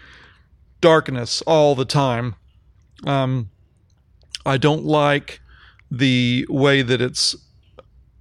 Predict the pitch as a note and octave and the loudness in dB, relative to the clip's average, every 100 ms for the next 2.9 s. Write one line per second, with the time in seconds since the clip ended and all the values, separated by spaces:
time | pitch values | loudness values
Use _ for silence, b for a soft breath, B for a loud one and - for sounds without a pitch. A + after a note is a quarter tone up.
0 | _ _ - - F3+ F#3+ D#3 C#3+ - - | _ _ -6 0 0 2 2 2 -2 -14
1 | - C#3+ B2+ D#3 - B2 B2+ C3 C3 C#3 | -2 0 2 0 -2 -2 0 0 -2 -2
2 | C3 - C3+ A#2+ B2 A#2+ A#2+ A#2+ A2 | -2 -2 -4 -2 -2 0 0 -2 -6